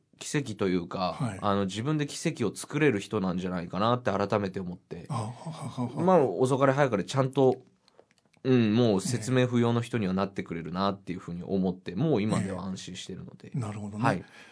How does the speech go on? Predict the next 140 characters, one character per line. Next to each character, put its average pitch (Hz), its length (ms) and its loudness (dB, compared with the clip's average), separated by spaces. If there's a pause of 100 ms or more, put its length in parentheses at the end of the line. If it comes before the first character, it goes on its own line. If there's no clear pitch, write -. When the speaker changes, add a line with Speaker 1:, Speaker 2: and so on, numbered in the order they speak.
(120)
Speaker 2:
ま 135 80 4
あ、 139 40 8
今、 135 160 8
あ 113 40 4
の、 110 240 0
揚 131 80 0
げ 151 120 6
足 170 120 2
取 170 160 2
る 139 60 6
よ 117 60 6
う 107 40 4
で 104 80 0
す - 60 -2
け 120 60 -2
ど 107 60 -2
も、 107 120 0
Speaker 1:
は 143 80 6
い。 117 80 4
Speaker 2:
あ 113 80 0
の、 113 80 0
最 139 240 2
高 131 160 2
峰 110 160 -6
っ - 40 -12
て - 220 -2
い 107 220 2
う、 104 60 0
ま 117 140 2
あ、 - 40 -6
言 107 200 -4
葉 107 60 -4
使 - 160 -10
わ 107 80 -2
れ 104 60 -6
ま 110 100 -8
し - 60 -14
た 151 80 -16
け 113 80 -10
ど 117 100 -2
も。 113 100 6
Speaker 1:
は 151 80 8
い。 123 60 4
<laughs> - 880 8
す 214 80 4
い - 20 8
ま 190 60 6
せ 190 100 6
ん、 - 40 2
ち 190 60 4
ょ - 20 2
っ - 40 2
と - 100 2 (180)
言 202 140 6
い 247 40 4
過 339 100 0
ぎ 392 80 2
た 196 80 8
か 139 80 4
な、 123 60 6
Speaker 2:
あ、 - 20 8
Speaker 1:
ち 175 40 10
ょ 175 40 12
っ - 40 12
と。 143 60 6
Speaker 2:
い - 60 6
や、 - 80 8
言 131 160 4
い 156 40 6
過 180 100 2
ぎ 165 60 -2
て 139 100 2
な 127 60 6
い - 40 6
か 180 60 8
ら。 - 60 8
Speaker 1:
あ、 - 20 4
大 202 140 8
丈 185 40 2
夫 - 20 2
で 139 40 -2
す - 60 -8
か？ 131 80 2
す - 20 6
い 131 100 6
ま 147 80 2
せ 175 100 2
ん。 - 40 -2
Speaker 2:
い-、 - 40 -6
言 180 100 4
い - 20 4
過 202 100 0
ぎ - 60 0
て - 60 4
な 143 100 6
い 135 40 6
ん 123 40 8
で 110 60 4
す - 80 -4
け - 60 4
ど、 110 140 2
Speaker 1:
<laughs> - 40 -6
Speaker 2:
あ、 151 140 6
で 170 100 4
も、 120 140 2 (200)
そ - 160 4
う - 20 8
い 196 40 8
う - 40 8
ふ - 20 6
う - 40 6
に 131 80 6
こ 131 140 -2
う - 20 4
自 120 120 0
分 160 180 4
で、 160 100 4
あ 156 220 2
の、 117 460 2 (300)
い 170 140 2
え、 226 160 0
ま 151 160 2
あ、 101 40 -6 (140)
妙 190 180 4
な 160 60 4
言 127 80 2
い - 20 -2
方 113 200 -6
で 110 60 -6
す - 100 -12
け 127 80 -6
ど、 131 220 0
Speaker 1:
は 147 140 0
い。 - 120 -2
Speaker 2:
何 156 220 4
気 202 80 6
な 214 100 2
く 185 80 -4
で 123 80 2
も、 110 260 -2